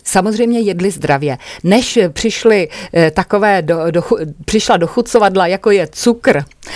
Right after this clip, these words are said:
a přemíra soli, tak se v podstatě jedlo pořád zdravě. A ty mravokárci a lékaři na to dbali také už vlastně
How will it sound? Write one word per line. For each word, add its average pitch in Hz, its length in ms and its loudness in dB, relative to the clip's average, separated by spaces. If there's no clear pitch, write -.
a 190 80 2
přemíra 214 500 0
soli, 190 340 -2
tak - 160 -6
se 180 100 -8
v - 60 -14
podstatě 175 400 -4
jedlo 160 220 -2
pořád 139 420 -8
zdravě. 127 440 -4
A 151 340 2
ty 165 160 2
mravokárci 190 880 -2
a 151 140 -2
lékaři 180 560 -2
na 175 140 2
to 220 160 0
dbali 180 460 0
také 196 380 0
už 175 280 -6
vlastně 175 460 -2